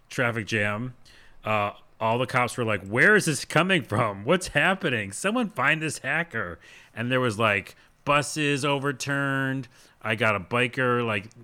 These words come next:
threw him off the bike, put some taxis in there, and then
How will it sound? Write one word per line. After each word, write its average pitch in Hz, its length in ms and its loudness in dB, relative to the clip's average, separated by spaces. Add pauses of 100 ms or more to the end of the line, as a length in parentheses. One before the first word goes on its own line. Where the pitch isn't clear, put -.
threw 139 240 -6
him 131 80 -2
off 117 180 -2
the 113 60 -8
bike, 117 640 0 (400)
put 117 180 -8
some 104 120 -10
taxis 123 540 -4
in 117 140 -4
there, 110 320 0
and 101 160 -4
then 104 100 -4